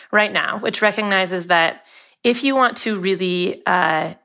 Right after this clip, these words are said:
offset or compensate for ongoing emissions, you have to be talking about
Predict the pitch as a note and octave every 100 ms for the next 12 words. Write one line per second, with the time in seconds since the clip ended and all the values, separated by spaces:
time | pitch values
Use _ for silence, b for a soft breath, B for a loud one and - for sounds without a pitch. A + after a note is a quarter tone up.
0 | - - A3 - G3+ F3+ F3 - - G3
1 | G3 F#3+ - E3 - - - G3+ F3+ D#3
2 | D3+ - - F#3 F#3 F#3 F3+ G#3 C#4+ F4
3 | E4+ - - A#3 B3 A#3 A3 G3+ G3 F#3
4 | F3+ E3 E3+ D3+ D#3 -